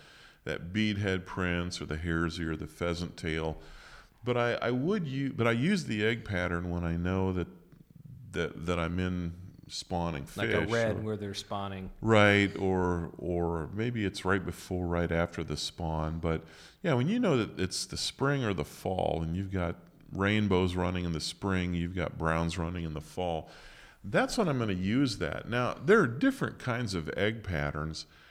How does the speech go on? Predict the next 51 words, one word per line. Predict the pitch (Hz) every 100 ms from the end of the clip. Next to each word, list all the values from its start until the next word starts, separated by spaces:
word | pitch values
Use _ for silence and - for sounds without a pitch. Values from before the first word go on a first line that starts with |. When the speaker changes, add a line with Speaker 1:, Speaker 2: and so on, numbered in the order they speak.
| - - -
Speaker 1:
Uh, | 92 -
I | - 190
like | 131 87 87
one | 95 95 98 92
that, | 82 -
that's | 87 -
actually | 95 104 - 78
tied | - 98 92 95
with | 82 76 76
loops | 85 98 101 101 - - -
of, | 50 82 82 87
uh, | 76 - - - - - - -
of | 82 80
these | 85 73
strands | - - - 87 95 104 92
of | 67
antron | 64 80 113 117 - 57 64 57
or | 65
xylon, | 80 90 98 90 69 67 71
and | 71
it, | 76 - - - - - - -
uh, |
you, | 95 92 87 -
you, | - - - - _ -
it's | - 82
like | -
you | - -
tie | - 98 104
these | 80 69
six | - 98 -
loops | 90 95 -
together, | - 78 82 87
and | 85
then | 85
you | 92
kinda | - 82
brush | 76 80 80 90 -
it |
with | 76
a | -
toothbrush | - - 98 - - 76 -
to | -
rough | 78 80 82
it | 78 87
up, | 98 85
and | -
it | - -
kinda | 202 202
looks | 90 87 -
like | 82
a, | 71